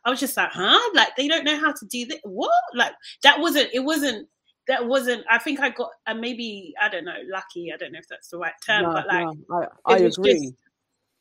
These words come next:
Speaker 2: I agree. I had a
Speaker 1: interesting.
Speaker 2: similar experience. It really is. Maybe it's generational. 'Cause
Speaker 1: Maybe.
Speaker 2: because it was harder, th-, like, decades ago,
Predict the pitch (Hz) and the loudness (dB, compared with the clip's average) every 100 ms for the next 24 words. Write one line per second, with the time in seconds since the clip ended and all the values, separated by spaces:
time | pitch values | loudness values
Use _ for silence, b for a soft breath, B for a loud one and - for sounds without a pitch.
0 | _ _ - 165 170 320 190 151 165 170 | _ _ -2 2 4 6 6 6 4 4
1 | 190 247 226 226 190 143 - 214 202 156 | 4 4 2 4 4 2 0 2 4 2
2 | 127 156 143 170 214 202 196 190 175 226 | 0 -2 -4 0 0 0 2 2 4 4
3 | 320 466 466 330 - 262 233 220 320 - | 6 6 8 6 8 4 4 4 2 0
4 | 165 101 - _ _ _ _ _ 214 240 | -4 -4 -10 _ _ _ _ _ -8 -4
5 | 285 240 208 180 226 220 302 311 - 262 | 0 2 2 4 4 4 2 2 0 2
6 | 247 196 208 - - 220 233 220 139 127 | 2 2 -2 -4 -6 4 6 6 2 -2
7 | 196 _ _ 147 160 - 156 147 - _ | -4 _ _ 0 0 2 4 2 2 _
8 | _ _ _ _ 175 208 196 180 151 127 | _ _ _ _ -2 0 2 0 -2 -4
9 | 135 131 120 160 | -4 -2 -2 -4